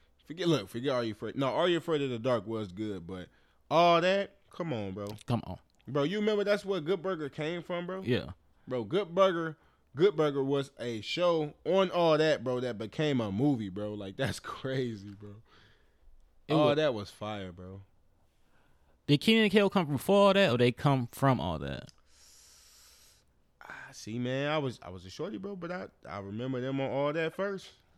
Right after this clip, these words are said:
Speaker 1: I don't,
Speaker 2: So
Speaker 1: I don't
Speaker 2: probably
Speaker 1: remember
Speaker 2: s-
Speaker 1: them.
Speaker 2: that
Speaker 1: I don't
Speaker 2: spun
Speaker 1: remember
Speaker 2: off
Speaker 1: them
Speaker 2: of
Speaker 1: on
Speaker 2: the,
Speaker 1: nothing
Speaker 2: and
Speaker 1: before
Speaker 2: Amanda
Speaker 1: that.
Speaker 2: Show spent off from All That, I think.
Speaker 1: Fa-, yeah. No, no, no, it did. It did, bro. That's crazy, bro. They made two different show, uh, show and a movie.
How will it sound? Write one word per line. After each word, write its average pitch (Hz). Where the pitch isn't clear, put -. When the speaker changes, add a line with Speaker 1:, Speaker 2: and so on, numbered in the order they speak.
Speaker 1:
I 107
don't, 120
Speaker 2:
So 127
Speaker 1:
I -
don't 127
Speaker 2:
probably 135
Speaker 1:
remember 156
Speaker 2:
s- 156
Speaker 1:
them. 165
Speaker 2:
that -
Speaker 1:
I 143
don't 143
Speaker 2:
spun 147
Speaker 1:
remember 160
Speaker 2:
off 160
Speaker 1:
them -
Speaker 2:
of 175
Speaker 1:
on 160
Speaker 2:
the, 165
Speaker 1:
nothing 185
Speaker 2:
and 214
Speaker 1:
before 170
Speaker 2:
Amanda 156
Speaker 1:
that. 139
Speaker 2:
Show 139
spent 127
off 90
from 95
All 104
That, 60
I 60
think. 64
Speaker 1:
Fa-, 104
yeah. 147
No, 135
no, 151
no, 151
it 120
did. 135
It 104
did, 135
bro. 127
That's 123
crazy, 123
bro. 110
They 143
made 123
two 151
different 165
show, -
uh, 110
show 160
and 196
a 160
movie. 107